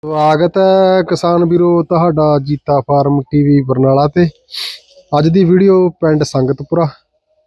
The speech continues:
ਤੇ ਜ਼ਿਲ੍ਹਾ ਨੂੰ ਪੈਂਦਾ ਜੀ ਬਰਨਾਲਾ। ਜ਼ਿਮੀਦਾਰ ਭਰਾ ਆਪਣਾ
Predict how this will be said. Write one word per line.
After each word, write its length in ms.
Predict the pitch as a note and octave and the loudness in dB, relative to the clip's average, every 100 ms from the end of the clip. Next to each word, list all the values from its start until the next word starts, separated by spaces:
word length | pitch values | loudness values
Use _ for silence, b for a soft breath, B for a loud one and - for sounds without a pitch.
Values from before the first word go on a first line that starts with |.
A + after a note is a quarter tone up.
| _ | _
ਤੇ 100 | D3 | -2
ਜ਼ਿਲ੍ਹਾ 280 | C#3 D#3 E3+ | 2 2 2
ਨੂੰ 140 | D#3+ | 0
ਪੈਂਦਾ 300 | C#3+ C#3+ C3+ | 0 0 0
ਜੀ 100 | C3 | 0
ਬਰਨਾਲਾ। 480 | B2+ B2 A#2 A2 B2+ - _ _ _ _ _ _ _ _ _ _ | -2 -4 -4 -4 -6 -8 _ _ _ _ _ _ _ _ _ _
ਜ਼ਿਮੀਦਾਰ 420 | - D#3 D#3 D3+ | 0 2 2 0
ਭਰਾ 240 | D3 E3 D3 | -2 -2 -2
ਆਪਣਾ 280 | - C#3+ | -2 -6